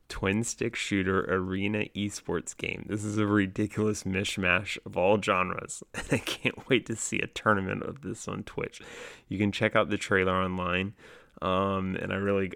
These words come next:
hope you guys pull off something unique, 'cause I love when I just hear random shit, and then you look at the trailer, you're like,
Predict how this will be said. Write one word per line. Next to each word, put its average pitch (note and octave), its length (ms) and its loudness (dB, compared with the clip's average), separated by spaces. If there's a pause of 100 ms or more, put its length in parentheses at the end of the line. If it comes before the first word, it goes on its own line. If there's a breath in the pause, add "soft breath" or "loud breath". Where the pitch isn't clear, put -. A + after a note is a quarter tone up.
hope G2 240 -2
you F2+ 60 -4
guys F2+ 200 2
pull F2+ 200 -2
off F2 160 -2
something F#2 340 -8
unique, E2 380 -6
'cause - 160 -8
I F2 100 0
love F2+ 520 -2
when F2 160 -4
I E2+ 80 -2
just F2 260 -12
hear F#2 400 -2 (600 loud breath)
random F2+ 540 0
shit, F#2 500 -2
and G2 160 -4
then F2+ 80 -2
you F2 180 -4
look F#2+ 220 -6
at - 80 -6
the F#2+ 100 -6
trailer, F#2 580 0
you're G#2 220 0
like, F#2 300 0